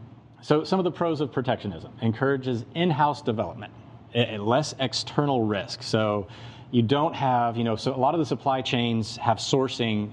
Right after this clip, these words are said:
uh, over in Asia right now. And what are they doing right now? There, there's the covid pandemic, so production facilities are at risk. You've got across the ocean, now you've lost control of your transportation costs coming across the ocean. All sorts of variables influencing,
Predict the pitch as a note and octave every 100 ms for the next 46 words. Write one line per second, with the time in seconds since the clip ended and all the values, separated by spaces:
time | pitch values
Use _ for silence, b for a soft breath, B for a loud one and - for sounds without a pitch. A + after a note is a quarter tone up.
0 | - G#2 G#2 B2+ B2 A2 A2 F#2+ F2+ F#2
1 | E2+ F2+ D2 - A#2 A#2 C3+ C#3+ C3 A#2+
2 | A2 G2 G2 F#2 G#2+ G#2+ A2 G#2+ - C3+
3 | F#2+ F2 - D#3+ D3 C#3+ D3 C3+ C3 B2+
4 | - B B B B - A#2 G2+ F#2+ A#2
5 | A2 D3+ - D3+ D3+ C#3+ D3+ C#3 C3 C3
6 | B2+ C#3 C3 C3 A#2+ - - B B B2
7 | A#2 B2 B2+ D#3 D3+ - A#2+ C#3+ B2+ D3
8 | C3+ C3+ A#2+ A#2 B2+ G#2+ A#2+ B2 - A2+
9 | C3 A2+ F#2+ - C3+ A#2 G#2 A#2 C#3+ D3
10 | C3 C3 B2 B2 G2 F2 - G#2+ - F#2+
11 | D3+ C#3 - C#3 B2 B B B B -
12 | F#3 F#3+ - D#3+ C#3 C#3 B2+ A#2+ A2 C3+
13 | C#3 B2 A#2+ A2 - D#3+ D3+ C#3+ C3+ B2+
14 | B2 A#2 G#2+ A2+